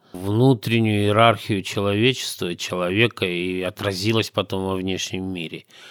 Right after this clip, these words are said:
Война стала таким естественным состоянием, во-, совершенно непрерывным. То есть это всегда, вот та же конкуренция, это разве не война? Там также гибнут люди.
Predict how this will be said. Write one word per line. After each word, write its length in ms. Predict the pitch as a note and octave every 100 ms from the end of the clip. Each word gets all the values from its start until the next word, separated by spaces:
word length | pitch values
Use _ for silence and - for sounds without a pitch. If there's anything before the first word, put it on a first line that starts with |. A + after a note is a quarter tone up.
| - _
Война 420 | G2+ A2 B2 C#3
стала 460 | B2+ - C3 B2 A2
таким 500 | - G2 - A2 G2 _ _ _ _ -
естественным 760 | G#2+ A2+ - D#3 C3+ - A#2 G#2+
состоянием, 840 | - G2+ - A2 B2 B2 A#2 G2+
во-, 140 | G2+
совершенно 520 | G2+ - G#2 - B2 A2+
непрерывным. 1000 | A2 G2 A2 A2 G#2+ G2 E2 D#2+ D2+ - _ _ - - - - -
То 60 |
есть 260 | F#2 F2+ -
это 560 | C3+ - C3+ B2+ G#2 - -
всегда, 560 | - B2 G#2 A2+ F#2+ -
вот 220 | A2 G2+
та 120 | C#3
же 140 | A2+ A2+
конкуренция, 920 | A#2+ A2+ - C3 A#2+ F#2+ E2+ - F#2+
это 180 | - A2
разве 320 | A2 G2+ G#2
не 140 | G#2+
война? 580 | G#2 A2 A#2 B2 A#2 G2+ _ _ _
Там 200 | - F#2+
также 360 | E2 A#2+ A2 A#2
гибнут 460 | A2 A#2+ A2+ G#2+
люди. 520 | G#2 G#2 G#2 G#2 G2